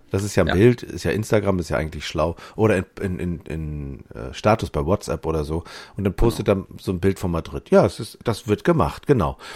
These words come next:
Speaker 1: Dann ist die Frage, wie re-, wird reagiert? Oder was, was ist mein Ziel, ne? Wenn ich jetzt Spanien-Expertin, äh, Los Amigos bin mit meinem Flamenco-Kleid, ähm,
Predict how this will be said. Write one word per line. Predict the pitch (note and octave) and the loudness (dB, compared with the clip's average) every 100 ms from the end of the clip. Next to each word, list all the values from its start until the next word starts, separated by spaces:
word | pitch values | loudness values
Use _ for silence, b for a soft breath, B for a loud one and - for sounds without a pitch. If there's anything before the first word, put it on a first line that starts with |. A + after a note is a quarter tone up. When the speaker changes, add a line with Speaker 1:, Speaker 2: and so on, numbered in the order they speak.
| B - | B 2
Speaker 1:
Dann | C3+ | 4
ist | C3+ - | 4 0
die | |
Frage, | A#2+ F2+ A2 B2+ | 0 4 4 4
wie | A#2+ | 2
re-, | A#2 A2+ | 2 2
wird | A#2+ | 2
reagiert? | A#2 A#2+ A#2+ F#2+ D2+ | 4 4 4 0 0
Oder | - G#2+ | 0 2
was, | A#2 G#2 | 2 4
was | A2+ | 0
ist | A2 | 2
mein | A2 G2+ | 0 0
Ziel, | - C3+ F#2 C#2 | 0 2 2 2
ne? | C#3 - b b b b - | -4 -4 b b b b 0
Wenn | B2 | 2
ich | A2 | 4
jetzt | D3+ - B2+ - | 2 0 -8 -8
Spanien-Expertin, | - - G2 C3+ F#3+ D#3 - - A2+ G#2+ G#2+ - | -12 2 4 6 4 2 0 2 2 2 -6 -6
äh, | F#2+ F#2+ F2+ F2+ F2+ - b b - | -2 0 0 0 -4 -10 b b -2
Los | A2 A2 | -2 0
Amigos | G2 C#3 C#3+ G2+ | 0 2 2 0
bin | - G2 A2 | -2 0 0
mit | G#2 | -2
meinem | F#2+ | -4
Flamenco-Kleid, | F2 E2 G2 D3+ - - C#2+ G2+ - B B B B - | -2 -2 0 0 -2 -2 2 2 0 B B B B -4
ähm, | F2 E2 E2 | -2 -2 -6